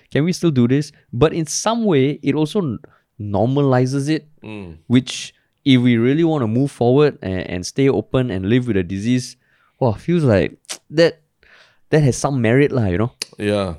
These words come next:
Speaker 2: yeah, that's right, yeah.
Speaker 1: Oh,
Speaker 2: Oh.
Speaker 1: lama.
Speaker 2: Don't know,
Speaker 1: I
Speaker 2: man.
Speaker 1: guess now the only thing we can do as citizens is still be, of course, still be responsible.
Speaker 2: Mm.
Speaker 1: Don't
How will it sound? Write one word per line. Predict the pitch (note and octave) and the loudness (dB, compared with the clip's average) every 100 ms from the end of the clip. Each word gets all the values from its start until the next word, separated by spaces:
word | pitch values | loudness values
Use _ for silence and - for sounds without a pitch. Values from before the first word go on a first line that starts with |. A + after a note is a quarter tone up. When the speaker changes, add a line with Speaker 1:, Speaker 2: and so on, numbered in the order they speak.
| _ - | _ -10
Speaker 2:
yeah, | F2+ E2 | -8 -8
that's | E2 E2+ | -10 -12
right, | E2 - _ | -12 -14 _
yeah. | F#2 E2+ D#2+ _ _ _ _ _ _ _ - | -12 -10 -12 _ _ _ _ _ _ _ 0
Speaker 1:
Oh, | G#2 | 4
Speaker 2:
Oh. | |
Speaker 1:
lama. | G#2 F#2 F#2 F#2+ - - _ _ _ - | 4 2 2 -2 -4 -16 _ _ _ -10
Speaker 2:
Don't | G2+ | -2
know, | |
Speaker 1:
I | G#2+ | 4
Speaker 2:
man. | |
Speaker 1:
guess | E3 F3 | 4 4
now | G3 | 2
the | D3+ | 4
only | C3 E3 | 2 0
thing | F3 | -2
we | D#3 E3 | -2 0
can | C#3+ B2 | -2 0
do | C#3 D3+ B2 | 2 2 2
as | G2+ - | 0 -2
citizens | - A2 - C3 D3 C3+ | -10 -6 -4 -2 -2 -2
is | F#2 | -6
still | - D3+ | -2 -2
be, | C#3 C3 A#2 - | 2 2 2 -4
of | - | -8
course, | D#3+ D3+ | -4 -4
still | - D3+ | 0 0
be | C3+ | 2
responsible. | G#2+ - G2 G2 F#2+ G2+ A2 _ - | 0 -2 -6 -8 -6 -6 -6 _ -8
Speaker 2:
Mm. | A#2+ | -2
Speaker 1:
Don't | D#3 E3+ | 0 -2